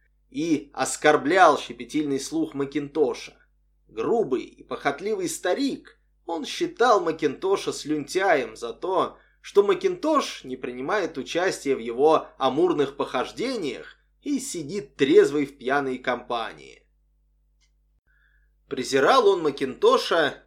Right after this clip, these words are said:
и за педантичность в исполнении служебных обязанностей. Макинтош любил во всем строгий порядок. Его письменный стол всегда выглядел аккуратно,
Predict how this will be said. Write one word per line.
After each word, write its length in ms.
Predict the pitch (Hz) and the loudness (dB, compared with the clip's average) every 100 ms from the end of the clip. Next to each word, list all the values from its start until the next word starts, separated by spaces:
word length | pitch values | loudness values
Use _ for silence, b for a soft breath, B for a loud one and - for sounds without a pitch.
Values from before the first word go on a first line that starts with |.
| - | -16
и 320 | 226 208 - - | -8 -8 -8 -10
за 200 | 110 147 | -6 -6
педантичность 1000 | 160 143 143 127 - 240 - 156 143 - | -4 -6 -6 -8 -10 -12 -10 -10 -10 -8
в 60 | |
исполнении 640 | 120 - 120 117 143 151 127 | -10 -8 -10 -8 -8 -8 -8
служебных 800 | - 127 110 123 120 117 107 - | -10 -12 -10 -10 -10 -12 -14 -16
обязанностей. 1040 | 120 113 123 110 104 101 82 - - _ _ _ _ _ _ - | -14 -8 -8 -8 -12 -18 -20 -20 -20 _ _ _ _ _ _ -20
Макинтош 640 | 120 175 180 - 320 - | -8 -6 -6 -4 -4 -4
любил 400 | 180 151 180 262 | -6 -6 -4 -4
во 140 | 160 147 | 0 -2
всем 480 | - 170 214 190 - | -2 2 2 2 -10
строгий 560 | - - 147 175 160 | -14 -4 -2 -2 -4
порядок. 720 | - 143 175 220 165 - - - _ b b b b | -4 -2 0 0 0 -8 -20 -20 _ b b b b
Его 260 | 113 143 202 | -2 4 6
письменный 640 | 202 208 - 180 180 180 | 4 -6 -4 -2 -2 -2
стол 440 | - - 233 196 | -2 4 6 6
всегда 400 | - - - 123 | 4 -10 -6 -4
выглядел 580 | 123 160 135 135 135 131 131 | 0 -2 -2 -2 0 0 -4
аккуратно, 1040 | - - 113 143 220 220 165 156 127 | -8 -6 -2 2 2 2 -6 -6 -6